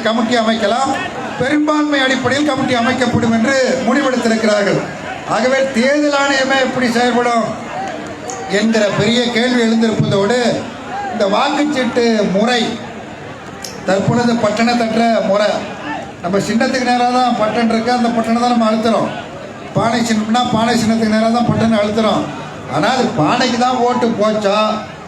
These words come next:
இல்ல தாமரைக்கு போச்சா, இல்ல வேற எதுக்கு போச்சுன்னு தெரியல. ஒரு வெளிப்படை தன்மை இல்லை. ஆகவே வெளிப்படை தன்மையோடு இந்த வாக்குச்சீட்டு பழைய முறை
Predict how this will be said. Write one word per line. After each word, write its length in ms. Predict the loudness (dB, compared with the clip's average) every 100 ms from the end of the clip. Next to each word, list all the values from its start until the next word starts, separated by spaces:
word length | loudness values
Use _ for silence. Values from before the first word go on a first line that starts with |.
| -6
இல்ல 120 | -2 0 2
தாமரைக்கு 480 | 0 2 0 0 0
போச்சா, 280 | 0 0 0
இல்ல 100 | 2 2
வேற 120 | 2 2
எதுக்கு 220 | 2 0 0
போச்சுன்னு 440 | 0 2 2 2 2 0 0 0
தெரியல. 300 | 0 2 0 2
ஒரு 80 | 2
வெளிப்படை 400 | 2 0 0 0 0 -2
தன்மை 300 | 0 0 2 2
இல்லை. 200 | 2 0 -2 -6 -10 -10 -10 -4 -2
ஆகவே 260 | 0 0 2
வெளிப்படை 480 | 2 2 2 0 0 0
தன்மையோடு 520 | -2 0 0 2 2 2 0 -2 -6 -10 -14 -14 -10 -4
இந்த 120 | -2 0
வாக்குச்சீட்டு 560 | 0 0 0 0 2 2 2
பழைய 220 | 2 2 2
முறை 180 | 2 2